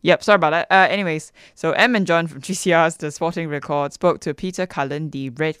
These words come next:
Link founder and director, about how one of the simple ways to evoke change is to get, to put footy in someone's life. And so they talk about the personal stories of th-, some thirty people who have benefited from Red Link's football program.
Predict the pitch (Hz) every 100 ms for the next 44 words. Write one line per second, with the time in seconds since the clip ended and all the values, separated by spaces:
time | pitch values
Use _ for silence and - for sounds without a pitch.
0 | - 151 156 - 143 143 147 143 131 139
1 | 143 151 - 151 151 - - - - _
2 | - 214 208 - - - _ _ - 180
3 | 170 170 170 175 _ _ - _ _ _
4 | 170 170 143 220 262 190 180 156 156 190
5 | - 151 143 135 - 131 151 _ _ _
6 | - - 196 - - 269 185 127 143 143
7 | 139 135 139 131 131 135 147 - 135 131
8 | 143 139 123 139 143 - 165 151 135 127
9 | 151 147 143 143 - 175 165 156 139 -
10 | 131 - 170 175 147 147 143 139 143 139
11 | 135 - 156 151 143 - 135 - - -
12 | _ - 160 147 147 - - 135 135 -
13 | 175 - 139 131 - 127 135 127 123